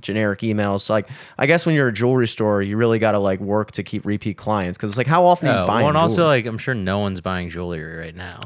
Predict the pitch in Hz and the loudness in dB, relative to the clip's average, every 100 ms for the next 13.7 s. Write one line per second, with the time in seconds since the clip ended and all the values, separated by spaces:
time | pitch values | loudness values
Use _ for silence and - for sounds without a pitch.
0 | - 123 101 110 110 - 92 - - - | -8 -6 0 0 0 -2 -8 -12 -20 -20
1 | - - 135 175 175 175 151 135 - 127 | -4 0 2 2 2 4 4 2 0 2
2 | 147 113 107 113 113 107 101 - _ _ | 2 2 2 2 2 2 0 -8 _ _
3 | 147 165 170 170 151 165 143 - - _ | -8 -2 2 2 2 0 0 -4 -10 _
4 | _ _ _ _ _ - 110 - 113 101 | _ _ _ _ _ -4 -4 0 0 0
5 | 92 76 - 95 85 - - - - - | 0 -4 -6 -6 -6 -8 -8 -10 -12 -16
6 | _ - 101 - - _ - 170 190 190 | _ -8 -6 -8 -12 _ 0 2 4 4
7 | 277 285 269 233 254 277 262 269 269 214 | 2 2 2 4 4 4 4 4 4 4
8 | 180 170 - _ _ 170 180 208 208 - | 2 0 -6 _ _ -2 0 2 0 0
9 | - 208 226 185 170 160 151 - 156 180 | 0 2 4 4 4 4 2 2 2 2
10 | - 170 170 147 139 - 160 160 120 104 | 0 2 2 2 0 2 4 4 2 -2
11 | 104 _ _ _ - 147 160 _ _ _ | -6 _ _ _ 0 0 0 _ _ _
12 | _ _ _ - 165 160 170 220 277 226 | _ _ _ 0 4 6 6 8 8 6
13 | 156 135 123 110 104 - - | 2 0 2 2 0 -4 -20